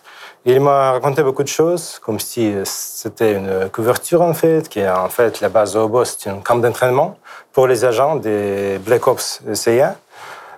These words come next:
euh, qui ont été entraînés là-bas, envoyés après, en utilisant les routes des transhumances, euh, ils ont, ils pouvaient répartir partout en Afrique pour organiser des actes là-bas en faveur de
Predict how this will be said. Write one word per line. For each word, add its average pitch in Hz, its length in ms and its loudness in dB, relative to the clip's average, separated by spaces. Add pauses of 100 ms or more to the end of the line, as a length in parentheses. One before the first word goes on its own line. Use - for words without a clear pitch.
euh, 107 680 2
qui 104 120 -4
ont 120 60 2
été 113 120 -2
entraînés 131 340 0
là-bas, 127 500 2
envoyés 117 360 0
après, 120 540 0 (440)
en 120 120 0
utilisant 131 340 0
les 127 140 0
routes 131 200 0
des 113 120 -2
transhumances, 127 640 0
euh, 101 360 -2
ils 95 120 -14
ont, 98 240 -12
ils 110 120 -8
pouvaient 113 640 2
répartir 113 540 0
partout - 300 -2
en 110 100 0
Afrique 131 300 -2 (600)
pour 101 380 -8 (140)
organiser 110 880 0 (520)
des 101 260 -4
actes - 400 -4 (300)
là-bas 120 360 2
en 104 200 -6
faveur 110 380 2
de 104 120 -8